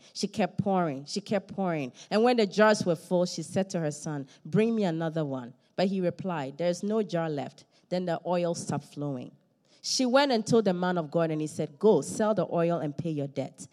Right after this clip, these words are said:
and you and your son can live on what is left." I trust that somebody, you are at your wit's end, that the Lord says, "This story is for you."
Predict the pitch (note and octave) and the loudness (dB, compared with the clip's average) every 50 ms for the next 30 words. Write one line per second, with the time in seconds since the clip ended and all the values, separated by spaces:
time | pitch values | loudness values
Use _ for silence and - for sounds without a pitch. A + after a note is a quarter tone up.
0 | - - - - - E3 F3 E3+ F3 G3+ G#3+ G#3 F#3 D#3+ D3 C#3+ C#3+ - - E3+ | -20 -20 -14 -8 -6 -4 -2 0 2 2 4 4 2 2 0 -2 -4 -6 -6 -6
1 | D#3+ D#3+ D#3 - - D3 C#3+ D3 D#3 D3 C#3+ C#3 C#3 C#3 C#3+ C#3+ C3+ C3+ B2 - | -6 -6 -6 -8 -8 -6 -4 -4 -4 -4 -6 -6 -4 -4 -4 -4 -6 -8 -10 -10
2 | C#3+ C3 C3 C#3 - - - _ _ - - - - - - G#3+ A3+ A3+ G#3+ - | -10 -10 -12 -12 -14 -20 -20 _ _ -20 -20 -16 -4 0 2 4 4 2 0 -4
3 | - - - B3+ C4 C#4 C4+ - - G3 F#3 F3+ - - A3 A3 A#3 A3+ F#3 F#3+ | -6 -2 0 2 2 2 0 0 0 0 0 -2 -2 -2 -2 -2 -2 -2 -2 -2
4 | F#3 F#3 F#3 F#3 F#3+ G#3 G3+ F3+ F3 E3 D#3 - D#3 D#3 D3+ D3 E3 E3+ - - | -2 -4 -4 -2 0 2 2 2 0 -2 -2 0 0 0 0 0 -2 -2 -4 -6
5 | - - E3 D#3 D3+ D3 D3+ D3 D#3 D#3 E3 F3 F#3 F#3 F#3+ - - D#3+ D#3 D#3 | -10 -6 -4 -4 -2 -2 -2 -2 0 0 2 2 2 2 2 0 -2 -2 -2 0
6 | F3+ G3+ F#3+ - - F3 E3 D#3+ D#3+ D3+ E3 - - - D3 D3 C#3+ C#3+ C#3 C3+ | -2 -2 -2 -2 0 0 2 2 2 0 -2 -6 -8 -10 -8 -6 -4 -4 -2 -2
7 | C3+ C#3 | -4 -6